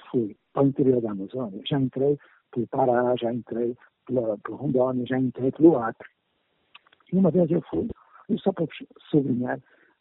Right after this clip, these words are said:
o direito à educação e o papel da universidade. Fui a um lugar onde tive que andar de São Paulo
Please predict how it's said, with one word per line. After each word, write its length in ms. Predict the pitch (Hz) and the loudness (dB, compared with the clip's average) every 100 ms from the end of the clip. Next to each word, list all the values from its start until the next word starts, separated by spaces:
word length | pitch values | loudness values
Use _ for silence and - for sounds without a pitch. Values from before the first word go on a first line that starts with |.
| - | -4
o 80 | |
direito 300 | 123 131 131 | 4 6 6
à 40 | 127 | 2
educação 580 | 131 131 - 135 139 139 _ - | -6 -8 -6 -2 -2 -2 _ -8
e 60 | 135 | -6
o 40 | |
papel 300 | - - 139 | -4 0 2
da 100 | 120 | 0
universidade. 640 | 120 107 - - - - _ _ _ _ _ - _ - - _ _ | -2 -6 -12 -14 -14 -16 _ _ _ _ _ -20 _ -20 -20 _ _
Fui 200 | 190 185 | 8 10
a 60 | 175 | 12
um 100 | 151 | 12
lugar 400 | 135 113 143 135 113 - _ - | 10 10 8 6 2 -10 _ 0
onde 220 | 160 160 | 2 2
tive 220 | - 160 | 6 4
que 100 | - | 6
andar 340 | 139 131 117 90 | 4 6 4 2
de 500 | 110 _ _ - - | -16 _ _ -16 0
São 200 | 151 135 | 2 4
Paulo 340 | 156 117 107 | 4 2 2